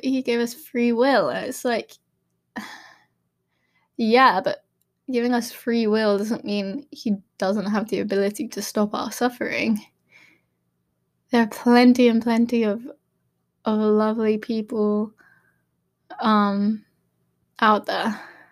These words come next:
that he could stop suffering for, you know? And they say, you know, Jesus died for our sins.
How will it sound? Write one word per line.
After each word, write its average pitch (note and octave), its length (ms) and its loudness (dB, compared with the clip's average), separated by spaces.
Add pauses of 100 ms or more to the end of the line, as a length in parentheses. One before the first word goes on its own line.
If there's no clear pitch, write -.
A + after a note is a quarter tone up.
(640)
that A3+ 100 -4
he A#3 160 0
could A#3 220 -6
stop - 300 -2
suffering G#3 560 -2
for, A3+ 460 -6 (1160)
you A#3 100 0
know? B3+ 360 2 (580)
And B3+ 120 4
they B3 120 4
say, A#3+ 260 4
you A#3+ 180 2
know, G#3+ 140 4
Jesus G#3+ 460 0
died A3 340 0
for - 160 0
our G#3+ 160 4
sins. B3+ 680 4